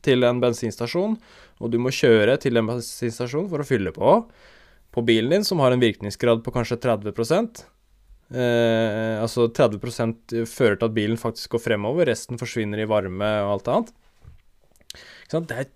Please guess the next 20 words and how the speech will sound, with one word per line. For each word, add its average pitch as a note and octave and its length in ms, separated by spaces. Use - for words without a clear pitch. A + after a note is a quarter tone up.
kjempestor D#3 1200
infrastruktur, D3 720
masse - 560
arbeidsplasser. C3+ 720
Men F3+ 300
hva E3+ 80
skjer F#3 320
da G#3+ 80
hvis F#3+ 160
du F#3+ 160
har D3+ 220
elbiler, D#3 560
og D3+ 100
du D#3+ 40
har D3+ 120
solceller A2 720
på E3+ 160
taket, B2 500
den C3+ 220
riggen, C#3+ 460